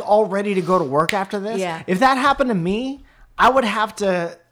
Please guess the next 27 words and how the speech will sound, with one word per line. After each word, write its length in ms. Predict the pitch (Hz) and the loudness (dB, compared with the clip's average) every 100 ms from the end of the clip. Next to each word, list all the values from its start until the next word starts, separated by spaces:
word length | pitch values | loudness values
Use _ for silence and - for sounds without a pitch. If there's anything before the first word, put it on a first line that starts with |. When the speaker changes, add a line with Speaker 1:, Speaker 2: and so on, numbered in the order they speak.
| 190 | -8
Speaker 1:
do 260 | 147 233 214 | -2 -2 -2
laundry 540 | 170 185 196 156 147 | -2 0 0 -2 -4
before 380 | 110 123 139 131 | -6 -12 -4 -4
I 60 | |
went 200 | 123 127 | -4 -8
out 220 | 120 110 - | -10 -12 -16
again. 240 | 123 113 | -16 -8
Speaker 2:
I 60 | 170 | -6
would 140 | 175 180 | -6 -8
be 120 | 185 | -12
so 520 | - - - 160 143 | -12 -14 -10 -8 -8
pissed. 360 | 143 151 135 135 | -8 -12 -14 -16
Speaking 380 | - 196 190 208 | -14 -12 -10 -10
of 80 | 156 | -10
laundry, 300 | 151 151 151 | -12 -14 -16
do 120 | 147 | -14
you 100 | 160 | -12
mind 220 | 165 165 | -12 -12
finishing 560 | - 143 147 - 165 165 | -12 -12 -12 -14 -14 -14
the 100 | 156 | -12
rest 280 | 147 151 - | -14 -14 -16
of 80 | 160 | -16
that 280 | 165 - | -16 -16
Speaker 1:
No 120 | 107 110 | -14 -12
Speaker 2:
today? 100 | 107 | -10
Speaker 1:
problem, 320 | 110 107 98 | -12 -12 -18
dog. 240 | 95 92 | -20 -20